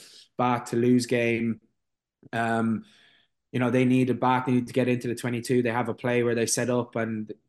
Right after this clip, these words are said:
Finn Russell, it's clearly a fifty twenty-two play. Finn Russell drops back and he gets that opportunity. Munster didn't really do that, or they don't do that. And they just have to learn how to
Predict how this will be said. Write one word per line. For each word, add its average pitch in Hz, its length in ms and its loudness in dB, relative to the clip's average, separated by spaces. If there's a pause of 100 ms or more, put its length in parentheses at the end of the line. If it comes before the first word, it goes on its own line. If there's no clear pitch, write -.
(160)
Finn 120 200 -2
Russell, 117 280 -2
it's 110 120 -4
clearly 127 340 4
a 113 60 0
fifty 123 320 -4
twenty-two 117 500 -2
play. 117 260 -2
Finn 113 200 -6
Russell 110 240 -6
drops 110 240 -6
back 110 220 -8
and 113 80 -8
he 110 100 -8
gets 113 240 -6
that 113 160 -4
opportunity. 110 640 -4
Munster 131 400 -2
didn't 123 540 -2 (240)
really 113 720 -2 (1160)
do 127 220 4
that, 113 260 -2
or 110 100 0
they 110 120 -2
don't 127 300 -2
do 110 180 -2
that. 95 240 -8
And 104 160 -8
they 107 80 0
just 123 220 -4
have 117 240 -6
to 117 80 -2
learn 110 340 -4
how 107 140 -8
to 107 440 0